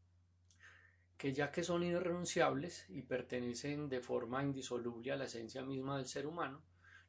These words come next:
no pueden ni deben separarse de la persona,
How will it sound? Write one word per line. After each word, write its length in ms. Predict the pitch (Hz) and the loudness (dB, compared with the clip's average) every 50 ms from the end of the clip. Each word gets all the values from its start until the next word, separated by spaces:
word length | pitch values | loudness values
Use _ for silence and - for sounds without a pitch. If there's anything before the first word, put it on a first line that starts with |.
| _ | _
no 240 | 143 143 139 135 135 | 0 2 2 2 4
pueden 320 | - 160 160 160 170 170 160 | 4 6 6 6 6 6 6
ni 140 | 147 139 | 6 6
deben 260 | 131 123 123 127 147 143 | 6 6 6 4 4 2
separarse 560 | - 151 - - 117 123 151 165 - - 170 | 0 -2 0 2 4 4 6 4 6 4 4
de 140 | 151 131 120 | 4 4 2
la 160 | 117 117 - | 0 -2 -4
persona, 420 | 120 117 - - 143 131 120 120 | -6 -4 -2 0 0 0 0 -2